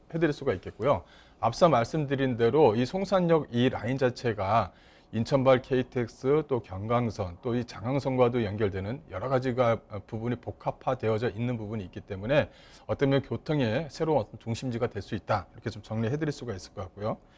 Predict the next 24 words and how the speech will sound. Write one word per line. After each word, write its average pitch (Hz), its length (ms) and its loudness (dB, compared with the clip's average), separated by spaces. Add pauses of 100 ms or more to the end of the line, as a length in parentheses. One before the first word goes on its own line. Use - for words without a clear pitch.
(360)
이쪽 180 220 4
주변 180 340 6
지역의 175 340 6
또 160 260 4
그 123 480 4 (200)
전체적인 156 460 2
어떤 117 200 0
그림을 143 320 2
좀 131 140 -2
보게 107 240 0
되면, 101 400 0 (520)
이쪽 156 480 0
주변 143 320 4
지역 135 160 4
같은 123 240 -4
경우는 110 640 -2
그 110 220 -4
이십, 147 320 -2
이천삼십오 151 800 -2
년이죠. 95 500 0
화성 165 340 0
도시 123 320 -4
기본 120 340 -2
계획이, 110 520 0